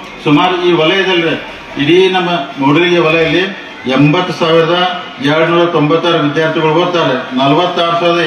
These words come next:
ಏಳ್ನೂರ ಇಪ್ಪತ್ತೊಂದು ವಿದ್ಯಾರ್ಥಿಗಳು ನಮ್ಮ ಪ್ರಾಥಮಿಕ ಪ್ರೌಢ ಶಾಲೆಯಲ್ಲಿ ಓದ್ತಾರೆ. ಅಂದ್ರೆ ನಿಮಗೂ ನಮಗೆಲ್ಲ ಹೆಮ್ಮೆ ಪಡುವಂಥ ವಿಷಯ. ಯಾಕಂದ್ರೆ ಸರ್ಕಾರಿ ಶಾಲೆಗೂ ಇಷ್ಟು ಜನ ಬರ್ತಾರೆ ಅಂದ್ರೆ ನಾವೆಲ್ಲ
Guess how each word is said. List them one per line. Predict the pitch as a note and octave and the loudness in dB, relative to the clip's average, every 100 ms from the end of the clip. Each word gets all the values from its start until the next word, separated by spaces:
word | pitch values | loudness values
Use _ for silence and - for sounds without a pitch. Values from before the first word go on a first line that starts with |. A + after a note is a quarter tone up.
| D3+ | 0
ಏಳ್ನೂರ | D#3+ E3 D#3+ | -2 -4 -4
ಇಪ್ಪತ್ತೊಂದು | E3+ E3+ F3+ D3+ D3+ | -2 -2 -2 -2 -2
ವಿದ್ಯಾರ್ಥಿಗಳು | D#3 D#3+ D3+ E3 G3+ G#3 - - - C#3+ | 0 0 0 0 0 -4 -8 -12 -6 -2
ನಮ್ಮ | E3 E3+ - | 0 0 0
ಪ್ರಾಥಮಿಕ | F#3 - F3 F3 E3 | 0 0 -2 -4 -2
ಪ್ರೌಢ | E3 E3 E3 | 0 0 0
ಶಾಲೆಯಲ್ಲಿ | - F3 E3+ D3+ | -2 0 0 0
ಓದ್ತಾರೆ. | E3 E3+ D#3+ | 0 0 -2
ಅಂದ್ರೆ | D3+ F#3 G3 - - C3+ | 0 -2 -4 -8 -6 0
ನಿಮಗೂ | E3+ F3+ F3 | 2 2 2
ನಮಗೆಲ್ಲ | F3 F3 E3+ E3 | 0 0 2 0
ಹೆಮ್ಮೆ | D3 D#3+ F#3 F3 | 0 0 -2 0
ಪಡುವಂಥ | F3 E3 E3+ D#3 | 0 0 0 0
ವಿಷಯ. | D#3 D#3 | 0 -2
ಯಾಕಂದ್ರೆ | D#3 F3 F3+ D#3 - - - | -2 -2 -2 -2 -6 -8 -2
ಸರ್ಕಾರಿ | D3 D3 F3+ F3 | -2 0 0 0
ಶಾಲೆಗೂ | F3 E3 F3 F3+ | -2 -2 0 -2
ಇಷ್ಟು | E3 D#3 | -2 -2
ಜನ | D#3 E3+ F3 | -2 0 0
ಬರ್ತಾರೆ | D3 F3 E3+ E3 | 0 0 0 0
ಅಂದ್ರೆ | E3 G3+ - - - | 0 -2 -6 -12 -6
ನಾವೆಲ್ಲ | D#3 E3 F3 | -2 2 2